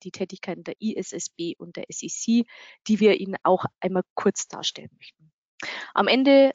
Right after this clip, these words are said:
schließen wir mit einer Zusammenfassung und einem Ausblick und natürlich gern auch der Möglichkeit,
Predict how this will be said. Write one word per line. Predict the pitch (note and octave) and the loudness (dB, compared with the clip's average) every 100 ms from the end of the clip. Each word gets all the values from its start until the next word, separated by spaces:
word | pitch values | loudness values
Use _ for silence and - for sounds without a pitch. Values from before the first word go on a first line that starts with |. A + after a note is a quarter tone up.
| - | -2
schließen | - A3+ A3+ A3+ | -2 0 2 2
wir | |
mit | G#3+ G3 | 2 2
einer | F#3 F#3 | -2 -2
Zusammenfassung | - - G#3+ A#3+ - A3+ - G#3+ | -6 -2 -2 -2 -4 -6 -6 -10
und | G3 | -10
einem | - E3 | -12 -8
Ausblick | - F3+ G#3 - A3 - | 2 2 2 -2 -2 -2
und | G3+ | -4
natürlich | F#3+ - G3 | -4 -4 -4
gern | - G3 | 2 2
auch | - G3 | 2 -2
der | - F#3 | -2 -4
Möglichkeit, | F3+ F#3 F3+ - F3 F3 | -6 -6 -8 -4 -2 -2